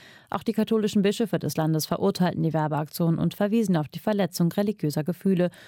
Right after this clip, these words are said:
und den Missbrauch von christlichen Symbolen für Werbezwecke. Der Verein Sterbehilfe Deutschland will seine Mitglieder in der Bundesrepublik beim umstrittenen Suizid wieder unterstützen.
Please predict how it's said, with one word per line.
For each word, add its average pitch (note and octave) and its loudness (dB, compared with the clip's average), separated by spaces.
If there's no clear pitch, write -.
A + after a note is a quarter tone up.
und A3+ 0
den A3+ 4
Missbrauch D#3+ 0
von F#3+ 0
christlichen D#3+ -2
Symbolen E3 0
für G3 -2
Werbezwecke. - -4
Der G#3 2
Verein A3 -2
Sterbehilfe F3+ 0
Deutschland D3+ -2
will E3+ 2
seine E3 2
Mitglieder G3+ 0
in G#3 4
der G3+ 2
Bundesrepublik F#3 0
beim F3 0
umstrittenen G3 2
Suizid F3 0
wieder - 0
unterstützen. D#3 0